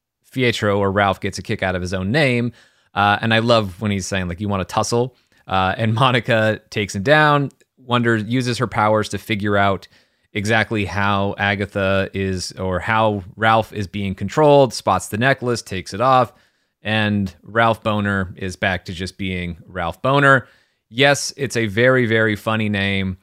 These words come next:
uh, but it is also an homage, because there is a character named Richard Boner Stabone in Growing Pains, which is, was a show in which director Matt Shakman also appeared as a young, a very young actor.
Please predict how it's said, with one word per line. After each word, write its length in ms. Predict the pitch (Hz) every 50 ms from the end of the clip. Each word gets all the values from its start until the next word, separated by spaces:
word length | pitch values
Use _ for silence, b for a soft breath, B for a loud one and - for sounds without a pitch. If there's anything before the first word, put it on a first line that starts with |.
| _ _ _ _ _ _ -
uh, 160 | 87 90 87 -
but 120 | - 139
it 100 | 143 151
is 180 | 160 170 160 -
also 640 | - - 151 160 160 - - 139 131 131 127 127 123 -
an 160 | - 123 123
homage, 800 | 123 123 123 123 135 147 147 117 104 87 78 82 85 - - -
because 380 | 110 104 95 - 110 104 98
there 140 | 104 110 113 117
is 80 | 113
a 60 | 127
character 540 | - - 180 208 214 190 - - - 110 104
named 300 | 90 98 98 104 107 107
Richard 560 | 123 160 156 - 147 131 123 107 101 - 95
Boner 360 | - 131 143 156 151 156 151 135
Stabone 760 | - - - 147 131 123 165 170 165 151 135 120 110 98 92 b b b b b b b
in 340 | - 143 151 160 165 151 139
Growing 420 | 127 139 151 160 180 185 180 170 143
Pains, 520 | - - 120 113 101 90 90 87 82 98
which 180 | 107 110 - -
is, 160 | 110 104 101
was 200 | - 113 113 110
a 60 | 107
show 580 | 101 - - 165 160 151 143 131 127 123 120 117 b b b b b b
in 160 | - 135 139 131
which 180 | 131 123 -
director 680 | - 120 123 123 120 - - 123 120 117 117 113 - _ _ -
Matt 280 | 107 110 117 120 -
Shakman 520 | - - 135 127 120 117 - 113 107 104 -
also 280 | - 104 104 - - 110
appeared 560 | 104 101 - - 143 135 113 104 92 90 85
as 380 | - - 98 95 95 98 87 -
a 80 | - 101
young, 280 | 101 101 101 101 104 101
a 320 | 98 101 - - 101 95
very 280 | 92 113 110 110 107 104
young 180 | 104 101 98 92
actor. 440 | 98 98 95 - - - - -